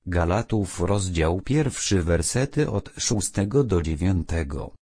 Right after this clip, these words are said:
Tymczasem Patton znów opublikował inną książkę, która, chociaż ma ten sam tytuł jak ta, którą my propagowaliśmy, to jednak jest oparta na innym,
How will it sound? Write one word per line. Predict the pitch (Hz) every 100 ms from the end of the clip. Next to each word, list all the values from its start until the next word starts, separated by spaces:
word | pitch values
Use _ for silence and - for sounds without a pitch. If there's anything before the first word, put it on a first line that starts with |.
| _ _ -
Tymczasem | 104 104 147 151 - 120 95 -
Patton | 113 - 131 123 104
znów | 80 98 147 139 78
opublikował | 76 - 82 78 76 - 120 120 107 87
inną | - 92 78 73 73 71
książkę, | - - 60 57 - - - - - -
która, | - 113 104 90 80 - _
chociaż | - 143 - 127 107 -
ma | 87 82
ten | - 85 78 73
sam | - 143 110
tytuł | - 139 95 104 98
jak | 101 110
ta, | - 120 120 - -
którą | - 151 147 135
my | 113 143
propagowaliśmy, | 135 104 90 80 76 71 80 73 65 - - - - - -
to | 92
jednak | 98 151 135 104 - -
jest | 104 123 -
oparta | - 87 101 113 - 87
na | 78 120 -
innym, | 92 82 69 69 90 82